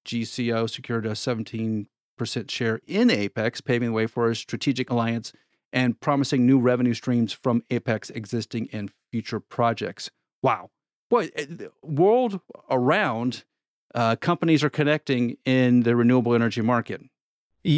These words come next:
Speaker 2: it's a big week for deal announcements, and this one is, uh, particularly interesting because, um, eh, you know, egco in Thailand has,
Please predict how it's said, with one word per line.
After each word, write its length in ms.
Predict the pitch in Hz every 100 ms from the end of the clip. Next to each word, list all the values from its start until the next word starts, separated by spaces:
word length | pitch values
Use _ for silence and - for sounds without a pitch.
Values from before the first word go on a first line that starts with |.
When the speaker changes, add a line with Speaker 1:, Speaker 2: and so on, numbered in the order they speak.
| -
Speaker 2:
it's 320 | 160 147 -
a 60 | 135
big 240 | 170 180
week 300 | 151 170 143
for 160 | - 143
deal 420 | 135 139 196 214 -
announcements, 720 | 143 160 - 214 233 - -
and 560 | - 127 127 127 127 117
this 220 | 147 -
one 360 | 202 185 175 139
is, 480 | 135 127 120 - - -
uh, 160 | 135
particularly 560 | - 147 - 311 226 147
interesting 720 | 156 185 165 - 117 113 113
because, 800 | 113 - - 120 120 117 110 - - _ _ _
um, 500 | 120 113 113 117 120 - _ _ -
eh, 160 | 175 104
you 140 | 170 139
know, 140 | 139 165
egco 640 | 190 - 214 208 185 156
in 500 | - 160 147 143 135
Thailand 720 | - - 156 151 135 127 123 120
has, 760 | - 127 120 120 117 - -